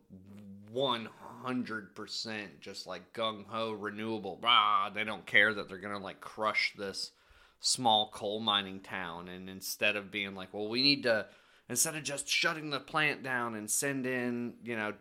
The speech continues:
teams of engineers to build up all these, like, wind turbines and solar farms," they need to be like, "Okay, well, we need to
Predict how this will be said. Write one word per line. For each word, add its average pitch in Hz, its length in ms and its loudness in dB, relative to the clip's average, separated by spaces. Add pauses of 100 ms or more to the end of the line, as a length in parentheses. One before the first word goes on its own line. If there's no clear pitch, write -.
teams 127 360 -4
of 113 100 -8
engineers 113 580 -2
to 104 100 -8
build 120 320 0
up 113 180 -4
all 110 200 0
these, 110 320 -10 (260)
like, 104 300 -4 (560)
wind 139 260 2
turbines 110 600 6
and 98 120 -10
solar 147 260 6
farms," 110 300 4
they 117 80 -2
need 120 140 -4
to 107 60 -8
be 113 100 0
like, 110 220 4
"Okay, 123 360 -2
well, 104 220 -4
we 131 140 -6
need 147 220 -6
to 107 160 -4